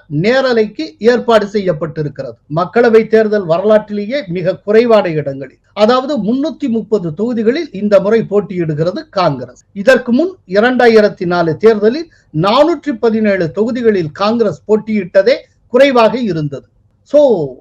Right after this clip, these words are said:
ஒரு இந்த, இந்த மக்களவை தேர்தல்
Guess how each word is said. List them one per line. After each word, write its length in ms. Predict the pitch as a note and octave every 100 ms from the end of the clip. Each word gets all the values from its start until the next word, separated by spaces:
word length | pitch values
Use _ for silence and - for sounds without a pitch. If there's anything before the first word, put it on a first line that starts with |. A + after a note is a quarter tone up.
| _ _ _ _ _ -
ஒரு 180 | D3 C#3+ C#3 C#3 C3+
இந்த, 180 | D3 D3
இந்த 200 | C#3 C#3+
மக்களவை 600 | D#3+ F3+ C4 B3 G#3 -
தேர்தல் 420 | C4 C#4+ F4+